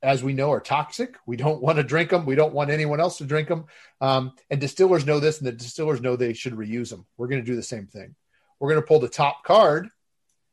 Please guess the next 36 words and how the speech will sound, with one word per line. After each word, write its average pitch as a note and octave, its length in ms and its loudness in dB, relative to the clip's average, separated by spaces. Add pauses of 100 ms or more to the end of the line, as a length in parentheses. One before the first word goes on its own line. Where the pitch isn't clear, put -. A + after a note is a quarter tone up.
(440)
and D3 220 0
we're C#3+ 140 6
also, F3+ 380 6
and C#3 200 -4
we're, C#3+ 160 -8
and C3+ 260 -4
we're C3+ 140 2
also D3 180 2
gonna D3+ 160 -2
pull C#3 160 -4
the A#2 60 -6
bottom D3+ 460 -2
card B2 240 0
off A2+ 140 -4
of A2+ 60 -14
this A2 140 -12
deck, D3 320 -4 (260)
and C#3+ 80 -6
we're C#3 100 0
gonna C#3+ 120 0
put D#3 200 -2
it D#3 100 -2
into C#3+ 160 0
our A#2 100 4
pantry. - 480 -10 (560)
But C#3+ 380 2
as D3+ 280 4
you, D#3+ 200 -4
to D3+ 160 0
be C3+ 260 0
reused C3 640 -2
in A#2+ 100 -8
a G#2+ 60 -12
future A#2 380 -8
spirit. F#2+ 380 -12 (360)
But C#3+ 240 0